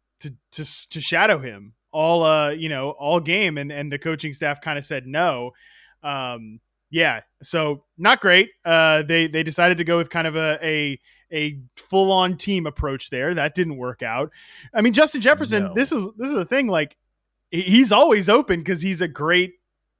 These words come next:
Speaker 1: receiver. He's a great route runner. He's been, like, a ninety-six percentile. Uh, we talked about, we, we talked about this a few shows ago, that he clears that, like, seven,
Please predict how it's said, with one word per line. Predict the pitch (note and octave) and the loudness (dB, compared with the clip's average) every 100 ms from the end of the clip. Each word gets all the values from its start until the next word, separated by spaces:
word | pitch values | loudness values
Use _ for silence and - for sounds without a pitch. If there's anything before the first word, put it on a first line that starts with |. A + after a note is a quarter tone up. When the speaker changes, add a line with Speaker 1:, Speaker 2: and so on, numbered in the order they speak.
| - | -12
Speaker 1:
receiver. | D#3+ G3+ A#3 E3 B2 | -8 -4 -4 -4 -6
He's | E3+ D3 | -6 -4
a | |
great | C#3+ C#3+ E3+ D#3+ | -6 -2 0 0
route | D3+ F#3 | 0 0
runner. | D#3+ C3 A#2+ | -2 -8 -8
He's | C3+ D#3+ C3+ | -6 -8 -4
been, | E3 | -4
like, | D#3 C#3+ | -2 -4
a | C#3 | -4
ninety-six | C#3+ D#3+ D#3+ D3 D#3+ - | -2 -2 -4 -8 -10 -10
percentile. | - C#3 D3+ D3+ C#3+ C3 C3 B2 - _ _ | -14 -12 -10 -8 -8 -6 -6 -8 -12 _ _
Uh, | C#3+ | -2
we | E3+ | 2
talked | D4 C#4 | 2 2
about, | G3 | 0
we, | G3 G#3+ G#3 A3 | -6 -8 -4 -4
we | F3 | -2
talked | F3+ | -4
about | E3+ | -4
this | D#3 - | -6 -10
a | D3 | -12
few | D#3+ | -12
shows | D3 D#3+ F3+ F#3 | -10 -2 -2 -2
ago, | C#3+ B2+ B2+ | -6 -8 -8
that | B2+ - - _ _ | -12 -16 -20 _ _
he | - G3+ | -6 -4
clears | F#3+ - F#3+ F3+ C#3+ | -4 2 4 4 2
that, | D#3 D3+ | 0 0
like, | D3 C3 - _ _ _ _ - - F3 | -2 -4 -8 _ _ _ _ -20 -18 -12
seven, | - - - F#3 F#3 F#3 | -10 -8 0 2 2 -2